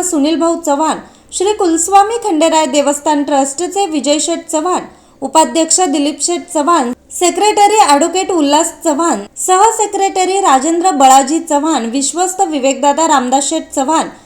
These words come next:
शंकर शेठ चव्हाण, श्रीकांत भाऊ चव्हाण, अजित चव्हाण, संजू नाना चव्हाण, वडजकर धर्मशाळेचे अध्यक्ष रवींद्र चव्हाण, कोर कमिटीचे अध्यक्ष लक्ष्मण नाना जाधव साहेब, वडज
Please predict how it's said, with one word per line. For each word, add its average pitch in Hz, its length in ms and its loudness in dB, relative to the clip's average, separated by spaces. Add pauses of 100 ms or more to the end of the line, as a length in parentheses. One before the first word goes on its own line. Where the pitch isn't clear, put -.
(200)
शंकर 359 440 0
शेठ 415 300 -4
चव्हाण, 311 400 0
श्रीकांत 320 420 -4
भाऊ 359 220 0
चव्हाण, 294 420 -2 (320)
अजित 302 340 -2 (140)
चव्हाण, 294 420 -2
संजू 277 340 -4
नाना 339 260 -2
चव्हाण, 302 420 -2 (420)
वडजकर 381 580 2
धर्मशाळेचे 339 720 0
अध्यक्ष 294 400 -2
रवींद्र 262 480 0
चव्हाण, 285 460 -2
कोर 269 260 2
कमिटीचे 330 480 -2
अध्यक्ष 302 380 -4
लक्ष्मण 277 400 -2
नाना 262 280 -2
जाधव 247 400 -2
साहेब, 330 320 0 (260)
वडज 403 360 4